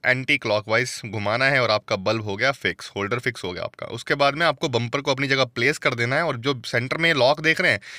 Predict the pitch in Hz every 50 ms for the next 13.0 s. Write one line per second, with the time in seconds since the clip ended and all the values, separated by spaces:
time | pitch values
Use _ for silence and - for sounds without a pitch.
0 | - - - - - 160 165 156 147 147 165 175 - - - 202 185 165 156 -
1 | 165 165 151 127 - 110 104 107 110 - - 175 - - - 175 - 123 120 120
2 | 117 - 117 120 123 - 127 113 98 92 - 85 87 87 87 - - - - -
3 | - - - 143 143 - - 196 175 175 170 165 160 175 185 180 - 156 127 135
4 | 151 156 170 175 175 175 180 - - 139 127 139 147 151 156 160 156 160 127 107
5 | 113 131 - 123 123 143 160 - 139 120 120 123 123 131 117 127 123 120 107 -
6 | 117 110 120 147 180 - - - - - - _ 160 175 180 175 180 190 - -
7 | - 233 - - 208 196 196 208 208 202 190 175 - - 156 185 208 208 202 190
8 | 208 196 170 170 185 202 202 190 175 - 160 147 131 110 101 101 104 117 123 156
9 | - - 151 165 170 - 170 165 147 131 110 107 107 127 - - - 135 135 160
10 | - - 127 120 147 143 - - 131 143 165 - - 123 107 101 101 107 135 156
11 | 165 - 123 120 143 151 - - 135 123 131 131 127 123 107 98 98 98 101 127
12 | 143 135 113 107 - 139 139 127 139 135 131 120 113 113 113 113 117 131 160